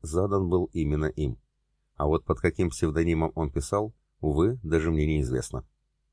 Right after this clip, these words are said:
Сидеть в одиночестве пришлось недолго, поскольку на улицу с ревом восьмицилиндрового двигателя,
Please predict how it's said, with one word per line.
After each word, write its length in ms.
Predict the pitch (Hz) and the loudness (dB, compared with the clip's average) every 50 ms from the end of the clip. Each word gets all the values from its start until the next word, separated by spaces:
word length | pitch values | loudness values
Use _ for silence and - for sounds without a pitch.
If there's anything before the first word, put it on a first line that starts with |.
| _ _ _ _ _ _ _ | _ _ _ _ _ _ _
Сидеть 360 | - - - 80 73 80 65 | -8 -4 -2 0 0 0 0
в 40 | 65 | 0
одиночестве 580 | 69 64 73 76 90 87 - 82 - - 80 69 | 0 0 0 0 0 0 -2 -4 -2 -2 -2 0
пришлось 420 | - 82 78 - 85 78 - - | 0 0 0 0 0 0 0 0
недолго, 460 | 87 80 71 71 64 60 58 62 - _ _ _ _ _ _ - | -2 0 0 0 -2 -2 -4 -8 -10 _ _ _ _ _ _ -4
поскольку 460 | - 82 - - 87 78 - 90 69 | -2 0 2 4 2 4 2 0 -2
на 180 | 71 80 82 | 0 2 2
улицу 560 | 82 82 92 98 92 82 - - 80 76 71 64 | 2 4 4 2 2 0 0 0 0 0 0 -2
с 140 | - - | -2 0
ревом 400 | 85 78 85 87 85 80 76 76 | 2 4 4 4 4 2 2 2
восьмицилиндрового 920 | 73 76 - - 82 76 - - 78 80 82 73 73 78 76 73 73 71 69 | 0 0 0 -2 -4 -2 -2 -2 -2 0 0 0 0 0 0 2 2 0 0
двигателя, 600 | 71 85 92 87 90 - - 85 85 85 - | -2 -2 0 0 0 0 0 0 2 2 0